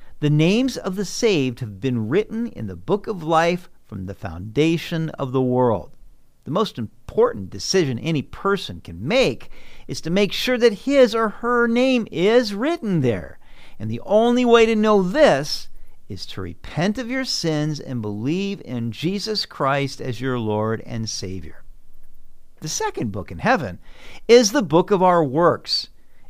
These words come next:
Everything we have done, whether good or bad, is written in that book. The only exception are those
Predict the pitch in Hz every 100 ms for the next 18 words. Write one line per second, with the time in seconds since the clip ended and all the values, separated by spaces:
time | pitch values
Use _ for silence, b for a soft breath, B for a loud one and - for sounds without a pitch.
0 | - - 196 180 214 185 196 196 196 190
1 | 170 117 147 156 139 92 107 113 123 104
2 | 92 123 135 156 - 101 104 104 110 b
3 | b b 214 185 135 160 208 208 208 196
4 | 190 190 - 110 147 180 - - - -
5 | - - - 220 403 339 131 - - -
6 | 277 320 - 127 - B B 285 247 208
7 | 190